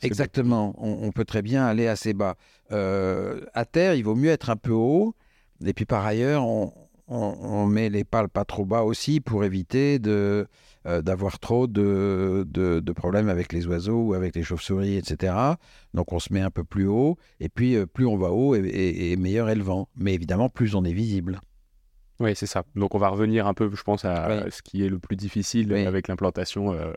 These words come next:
Speaker 1: avec l'implantation éolienne. Euh, donc, on disait, ouais, euh, historiquement,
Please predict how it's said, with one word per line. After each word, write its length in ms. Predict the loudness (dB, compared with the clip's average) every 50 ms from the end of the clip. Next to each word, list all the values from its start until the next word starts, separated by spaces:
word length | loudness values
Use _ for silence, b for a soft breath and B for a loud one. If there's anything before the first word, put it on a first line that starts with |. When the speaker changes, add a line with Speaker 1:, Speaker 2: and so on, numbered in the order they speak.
| -8 -4
Speaker 1:
avec 220 | -2 -2 -2 0
l'implantation 600 | -2 -2 0 0 -2 -2 -2 -4 -4 -2 0 0
éolienne. 400 | 0 0 0 0 0 0 0 -2 -4 B B B B B B B B B B B B B B -2
Euh, 500 | 0 0 2 2 0 0 0 -2 -2 -2 -4 -6 _ -2
donc, 220 | 0 0 0 0
on 40 | 0
disait, 260 | 0 0 2 2 4
ouais, 220 | 4 4 2 2
euh, 140 | 0 -2 -6 -8 -10 -12 -18 -20 -20 -20 _ -20 _ -4
historiquement, 720 | -4 -2 0 2 2 2 2 2 2 2 2 2 2 2